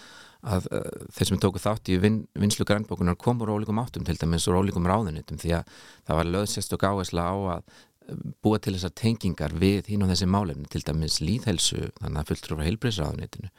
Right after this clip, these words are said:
og menntamál, hvernig getum við styrkt, eh, þessa þekkingarstoði. Þannig að menntamálaráðuneytið er með í þessu og, og svo þetta matvælaráðuneytið, það sem eru þessi mikilvægu geirar, landbúnaður, sjávarútvegur og matvælaframleiðsla, sem, það sem virkilega þarf að,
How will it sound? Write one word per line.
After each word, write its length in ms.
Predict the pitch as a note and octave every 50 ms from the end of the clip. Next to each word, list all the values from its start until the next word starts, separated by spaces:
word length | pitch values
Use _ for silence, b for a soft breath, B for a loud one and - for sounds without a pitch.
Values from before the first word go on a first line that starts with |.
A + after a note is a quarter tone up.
| B B B B B B B B B B B B
og 160 | A2+ G2 D#2+
menntamál, 560 | E2+ G2 A2 - - - B2 A2 F#2+ D#2+ E2+ -
hvernig 260 | - E2+ F2 F2 -
getum 240 | E2 - - F2 F2
við 380 | F2+ F2+ F2 F2+ - - - -
styrkt, 560 | - - - G2 F#2+ - - - _ - - -
eh, 420 | E2+ - - - - - - - -
þessa 160 | - - F#2+ F#2 -
þekkingarstoði. 720 | G#2+ G#2 - A2 - G#2 - - - E2+ D#2 D2 D2 - - b b b b b b b b b b b b
Þannig 300 | b F2 F2 E2+ D#2+ E2
að 280 | E2+ - - A#2 - - -
menntamálaráðuneytið 720 | F#2+ G2 - G#2+ G#2 A2 G2+ F#2+ F2 D#2 D#2 - E2+ D#2
er 80 | D2+ D2+
með 160 | D#2+ D#2 C#2+
í 80 | -
þessu 200 | - - - - -
og, 180 | D#2 - - - - - _ -
og 100 | A2 -
svo 120 | - F2 D#2+
þetta 160 | - - D#2
matvælaráðuneytið, 720 | E2 F#2 C#3+ - - G2 G2 G2 F2 D#2+ D#2 C#2+ D2+ C#2+
það 80 | D2+ D#2+
sem 100 | D#2 D2
eru 120 | D2+ D2+ D2+
þessi 120 | D#2 D#2
mikilvægu 400 | D#2 E2 - - D#2+ D#2 D#2 D2+ -
geirar, 260 | G2 F#2+ G2 F2 D2+
landbúnaður, 540 | D2+ D#2+ E2+ E2 - E2+ E2+ E2 D#2+ D#2+ - -
sjávarútvegur 720 | F2+ F2+ F2 F2 F2 F2 - - E2 E2 D#2+ - - -
og 120 | - - B B B B B B B B D#2+
matvælaframleiðsla, 720 | F2 - F#2+ E2 E2 - E2+ D#2 D#2+ D#2 - - - E2 -
sem, 180 | - D2+ - -
það 100 | - E2
sem 120 | D#2+ D#2 - B B B B B B B B F2
virkilega 400 | F2 - - - F2+ F2 E2+ -
þarf 280 | - G2 F2+ F2 E2 E2
að, 60 | E2